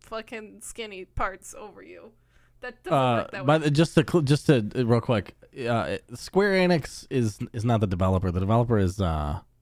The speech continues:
Speaker 2: is, uh, Platinum.
Speaker 1: Oh, is it Platinum? Oh, okay.
Speaker 2: Yeah, so it's like Bayonetta, Metal Gear Rising, those
Speaker 1: That's
Speaker 2: people.
Speaker 1: right. But, I mean, they're just as bad. <laughs>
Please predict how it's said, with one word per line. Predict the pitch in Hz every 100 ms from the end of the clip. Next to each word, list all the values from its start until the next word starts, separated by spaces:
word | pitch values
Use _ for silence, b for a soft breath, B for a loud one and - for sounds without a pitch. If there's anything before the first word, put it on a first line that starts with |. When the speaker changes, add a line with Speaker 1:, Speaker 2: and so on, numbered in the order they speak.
| _ _ _ _ _ -
Speaker 2:
is, | 92 85 98
uh, | 85 71
Platinum. | - 117 92 87 -
Speaker 1:
Oh, | 269
is | 262 392
it | 415
Platinum? | 427 392 392 453 494 -
Oh, | 240 240 240 247
okay. | 247 202 202
Speaker 2:
Yeah, | 196 - -
so | - 120
it's | 117
like | 113 98
Bayonetta, | 123 110 107 104 101 98
Metal | 95 95
Gear | 90 85
Rising, | 87 87 85 87
those | 87 87
Speaker 1:
That's | -
Speaker 2:
people. | -
Speaker 1:
right. | 247 262 254 196 - _ _
But, | 349 370
I | 349 381
mean, | 403 415 427 392 269
they're | 427 370
just | 415 427 427 403
as | - -
bad. | 370 480 427 466 466
<laughs> | 587 622